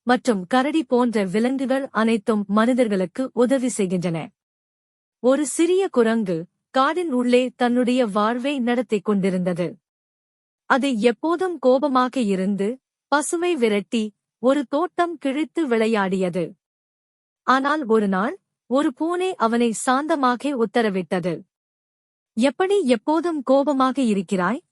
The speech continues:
என்று அது கேட்டது. "நீ எப்போது சாந்தமாக இருப்பாய், அப்போதுதான் உண்மையான இன்பத்தை அனுபவிக்க முடியும்," என்று அந்த பூனை கூறியது. அந்த குரங்கு, பூனையின் வார்த்தைகளை மனதிற்கு வைத்துக்கொண்டு,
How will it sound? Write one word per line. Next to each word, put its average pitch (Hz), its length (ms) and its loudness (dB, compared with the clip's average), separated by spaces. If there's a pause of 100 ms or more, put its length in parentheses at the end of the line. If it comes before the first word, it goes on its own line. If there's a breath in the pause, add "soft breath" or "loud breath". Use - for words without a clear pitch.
(140)
என்று 254 500 0
அது 247 280 2
கேட்டது. 185 560 0 (920)
"நீ 320 260 0
எப்போது 320 600 2
சாந்தமாக 262 560 0
இருப்பாய், 202 640 0 (280)
அப்போதுதான் 254 840 2
உண்மையான 294 640 -2
இன்பத்தை 226 680 0
அனுபவிக்க 247 640 -2
முடியும்," 208 500 0 (120)
என்று 240 520 0
அந்த 233 300 2
பூனை 302 380 -4
கூறியது. 185 600 -2 (920)
அந்த 240 300 2
குரங்கு, 233 560 0 (240)
பூனையின் 349 520 -2
வார்த்தைகளை 247 640 0
மனதிற்கு 269 600 -2
வைத்துக்கொண்டு, 196 800 -2